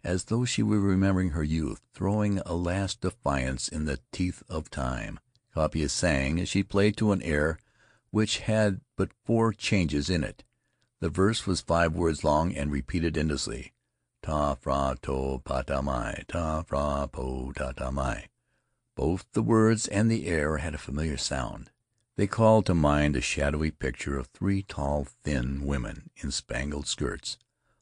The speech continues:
all of them beating tambourines in unison and dancing in front of a painted screen.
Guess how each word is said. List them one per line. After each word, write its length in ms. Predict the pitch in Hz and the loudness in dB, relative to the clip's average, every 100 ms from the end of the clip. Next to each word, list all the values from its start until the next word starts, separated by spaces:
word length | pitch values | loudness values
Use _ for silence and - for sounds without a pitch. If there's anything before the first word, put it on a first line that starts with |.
| _ | _
all 240 | - 82 | -6 0
of 100 | 87 | 0
them 180 | 95 104 | 2 2
beating 480 | 92 87 92 92 90 | 4 4 4 2 0
tambourines 720 | - 76 78 80 76 71 73 76 | -4 -2 0 0 0 0 -2 -2
in 140 | 78 | -2
unison 480 | 69 65 - 67 71 | -2 -2 -4 -4 -4
and 220 | 78 76 | -4 -2
dancing 480 | 85 95 101 113 113 | -2 -2 -2 -2 -2
in 160 | 90 90 | -2 -4
front 240 | - 67 | -4 -4
of 100 | 67 | -4
a 80 | 73 | -6
painted 380 | - 71 76 76 | -4 -4 -4 -6
screen. 520 | - 71 60 52 | -6 -6 -6 -8